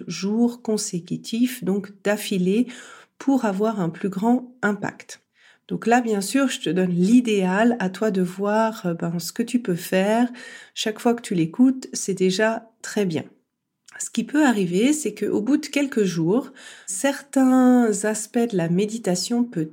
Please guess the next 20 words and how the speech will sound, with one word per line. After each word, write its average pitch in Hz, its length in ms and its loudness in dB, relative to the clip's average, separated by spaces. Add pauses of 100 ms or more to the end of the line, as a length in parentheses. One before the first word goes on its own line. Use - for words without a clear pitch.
(140)
t'énerver. 202 920 2
C'est 196 380 -6
un 240 180 2
processus 226 1120 -6
normal. 190 840 0 (440)
Ça - 220 -6
veut 180 140 -2
dire 262 220 0
qu'il 208 140 -4
y 202 80 0
a 208 80 0
un 185 140 2
travail 185 760 -2
qui 190 140 -8
est 185 60 0
en 170 100 -2
train 214 300 -2
de 185 100 0
se 175 160 -6
faire. - 460 -12